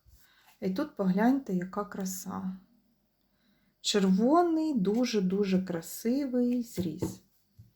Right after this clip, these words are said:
Тут все охайненько, з, по якості. Ну, я не сумніваюся, я не думаю, що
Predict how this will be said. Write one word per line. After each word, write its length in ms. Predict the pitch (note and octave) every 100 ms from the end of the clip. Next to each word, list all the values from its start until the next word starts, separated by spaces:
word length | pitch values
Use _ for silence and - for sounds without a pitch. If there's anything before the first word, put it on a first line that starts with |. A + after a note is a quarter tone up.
| _ _ _ _ _ _ _ -
Тут 100 | A4
все 260 | - - G#3
охайненько, 760 | F#3+ C#4 F4 D4+ B3+ B3 G#3+
з, 120 | F#3+
по 180 | F#3 -
якості. 680 | F#3+ B3 D#4+ - A#3+ - A3
Ну, 220 | C4+ C#4
я 140 | A3 C4+
не 120 | C4+
сумніваюся, 800 | C4 A#3 A#3 G#3 D#3+ E3+ F#3 F#3+
я 60 | F#3+
не 140 | G#3+
думаю, 440 | G3+ G3 F3 F3
що 480 | F3+ - F#3 F3 F3